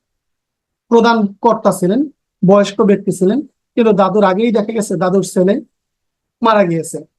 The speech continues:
দাদুর স্ত্রী মারা গিয়েছে, দাদুর ছেলে মারা গিয়েছে। এই ছেলে যে মারা গেল, এই ছেলের ছিল পুত্রবধূ, সেই পুত্রবধূ ছেলের সুখে সেও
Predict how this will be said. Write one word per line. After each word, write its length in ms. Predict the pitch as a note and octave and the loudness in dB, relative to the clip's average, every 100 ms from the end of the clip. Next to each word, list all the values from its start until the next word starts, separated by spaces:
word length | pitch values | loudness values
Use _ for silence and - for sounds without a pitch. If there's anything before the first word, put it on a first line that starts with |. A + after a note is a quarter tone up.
| _ _ - | _ _ -2
দাদুর 300 | G3 G3 G#3+ | 2 2 0
স্ত্রী 200 | G#3 B3+ | 0 -2
মারা 220 | A3 G3+ | 2 2
গিয়েছে, 340 | F3 E3+ E3 A3 | 0 -4 -4 -2
দাদুর 220 | F#3+ F#3 | -2 -4
ছেলে 300 | F#3 A#3+ A#3 | 0 2 2
মারা 200 | G3 F3+ | 2 0
গিয়েছে। 380 | D#3 D#3+ G#3 C#4 _ _ _ | -2 -4 -6 -10 _ _ _
এই 120 | - F#3 | 0 0
ছেলে 360 | F#3 G#3+ B3+ | 2 2 4
যে 100 | B3 | 2
মারা 240 | A#3+ G#3 G3+ | 2 2 2
গেল, 260 | G#3+ F3+ F3+ - _ _ | 2 -2 -4 -12 _ _
এই 120 | - F#3+ | 0 0
ছেলের 300 | - A3 A3+ | 2 2 2
ছিল 140 | A#3+ A#3 | 2 0
পুত্রবধূ, 600 | A3+ - G3+ F3 F3+ D4+ - _ _ | 0 -2 0 2 0 -2 -6 _ _
সেই 220 | - G#3 | 0 0
পুত্রবধূ 600 | A3 A#3 C4 G3+ G3 A3+ | 0 -4 -2 0 0 0
ছেলের 360 | F#3+ G#3 G3+ F#3+ | 0 0 2 0
সুখে 480 | - B3+ B3 F#3 E3+ _ _ _ _ _ - | -2 -2 0 0 -2 _ _ _ _ _ -14
সেও 480 | - A3+ B3 G#3+ | 0 2 4 2